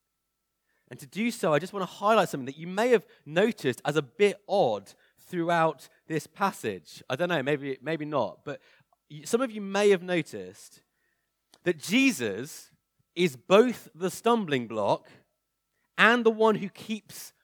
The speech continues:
people from falling away. See, isn't that weird? A stumbling block which keeps people from stumbling.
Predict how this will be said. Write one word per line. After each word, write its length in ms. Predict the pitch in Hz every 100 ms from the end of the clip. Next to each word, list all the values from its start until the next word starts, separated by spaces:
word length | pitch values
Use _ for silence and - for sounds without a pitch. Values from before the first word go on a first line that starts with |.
| _ _
people 260 | 202 185 185
from 160 | 185
falling 360 | 170 196 185 175
away. 560 | 156 165 127 92 82 _ _ _ _ _ _ _ _ _ _ _ _ _
See, 160 | 208
isn't 180 | 208 240
that 200 | 269 214
weird? 340 | 240 214 113 -
A 60 | -
stumbling 560 | - - 269 330 202 131
block 380 | 120 107 - _ _
which 260 | - 196 -
keeps 400 | - 226 220 -
people 400 | - 226 - 185
from 200 | - 165
stumbling. 640 | - - 220 160 107 90